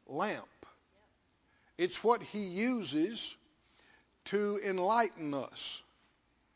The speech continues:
Searching all the inward parts.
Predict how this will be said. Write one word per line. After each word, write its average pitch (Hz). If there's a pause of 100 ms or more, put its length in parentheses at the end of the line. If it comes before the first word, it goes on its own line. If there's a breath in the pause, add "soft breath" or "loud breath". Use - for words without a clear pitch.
(420 soft breath)
Searching 226
all 233
the 185
inward 196 (320)
parts. -